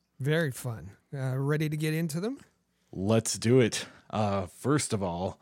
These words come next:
Speaker 2: we had a couple questions coming in, and, uh, people seem very concerned about, uh, Uri Slavkovsky. First and foremost,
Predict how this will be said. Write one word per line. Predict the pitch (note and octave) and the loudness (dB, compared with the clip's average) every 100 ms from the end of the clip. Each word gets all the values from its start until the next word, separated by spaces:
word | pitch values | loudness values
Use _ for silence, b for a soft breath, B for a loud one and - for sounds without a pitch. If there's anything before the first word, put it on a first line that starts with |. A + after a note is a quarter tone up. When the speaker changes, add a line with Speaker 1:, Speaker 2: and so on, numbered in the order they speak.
| B B B B B | B B B B B
Speaker 2:
we | G#2 A#2+ | 2 4
had | G#2+ | 2
a | G2 | 2
couple | A#2 A2+ A2 | 0 0 -2
questions | G#2+ G2 - F#2+ F#2+ | -2 -2 -2 -2 -2
coming | G2 G2 F#2 | -4 -2 -2
in, | F#2 F#2+ F#2+ | -2 -2 -2
and, | G2 E2+ F2 F#2 F#2 | -2 -2 -4 -2 -2
uh, | F2+ | -4
people | F2+ B2 C#3 | -2 -2 -2
seem | - C3 G#2+ | 0 2 4
very | A2+ C#3 | 4 4
concerned | B2 A2 - A#2 A2 | 4 0 2 2 2
about, | F#2 G2 G2 - | 2 0 0 -2
uh, | F#2+ | -2
Uri | F2+ F2+ F#2+ F2 F2 | -2 -2 -2 -2 -4
Slavkovsky. | - E2+ F2 - D#2+ E2+ - F#2+ F#2+ - B B B - | -4 -4 -6 -6 -6 -6 -6 -4 -6 -8 B B B 0
First | C#3+ C#3+ A#2+ | 0 2 0
and | G#2+ | 0
foremost, | A2 G#2 G#2 G2+ G2 - | 0 2 2 2 0 -6